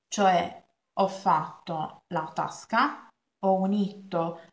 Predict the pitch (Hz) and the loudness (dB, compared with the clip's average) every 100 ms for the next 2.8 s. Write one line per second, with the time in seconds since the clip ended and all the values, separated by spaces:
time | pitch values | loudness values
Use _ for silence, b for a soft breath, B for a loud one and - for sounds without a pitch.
0 | _ _ - 190 175 180 175 175 160 - | _ _ -2 -2 0 0 2 -2 -4 -10
1 | - 170 - 202 180 180 214 - - - | -14 -12 -6 -2 0 -2 -6 -8 -10 -6
2 | 175 156 139 139 - 247 302 - | -6 -4 -8 -8 -2 0 0 -8